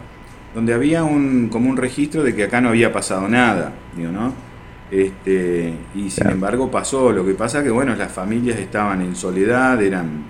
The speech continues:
Speaker 1: eran unos parias, digamos, en este pueblo, los que tenían esta,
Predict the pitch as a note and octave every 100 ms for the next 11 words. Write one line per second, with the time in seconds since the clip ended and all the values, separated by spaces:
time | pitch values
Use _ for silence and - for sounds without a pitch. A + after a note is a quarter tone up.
0 | - F2 E2 E2+ F2 E2+ C#3+ F3+ C#3 G#2
1 | G2 G2 G2 F#2+ F#2 F#2+ G2 F#2 A2+ G#2
2 | F#2+ F2 E2+ G2 F#2+ F#2+ F#2 F#2 F#2+ F#2+
3 | F#2 F#2 F#2+ E2+